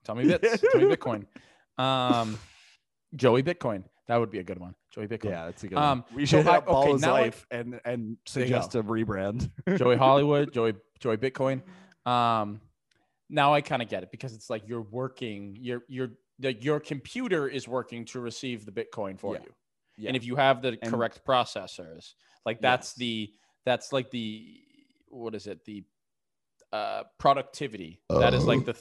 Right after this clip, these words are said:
Speaker 1: the, what needs to happen for you to retain the Bitcoin. Because, like, in my brain, you turn on the computer to start to, like, make this Bitcoin, and then it's like, it's yours. And that doesn't make any sense to me. Now, second question. You have the Bitcoin.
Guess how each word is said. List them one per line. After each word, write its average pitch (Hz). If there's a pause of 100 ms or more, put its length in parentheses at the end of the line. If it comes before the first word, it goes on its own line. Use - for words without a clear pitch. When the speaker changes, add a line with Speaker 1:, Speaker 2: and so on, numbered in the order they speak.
Speaker 1:
the, 123 (220)
what 131
needs 123
to 113
happen 107
for 104
you 98
to 101
retain 95
the 95
Bitcoin. 95 (260)
Because, 139
like, 135
in 143
my 151
brain, 139 (260)
you 135
turn 147
on 135
the 123
computer 113
to 98
start -
to, 110
like, 101
make 107
this 107
Bitcoin, 92
and 92
then 98
it's 95
like, 92
it's -
yours. -
And 95 (100)
that 95
doesn't 95
make 90
any 87
sense -
to -
me. - (540)
Now, 113 (1600)
second 117
question. - (1500)
You 143
have 139
the 135
Bitcoin. 101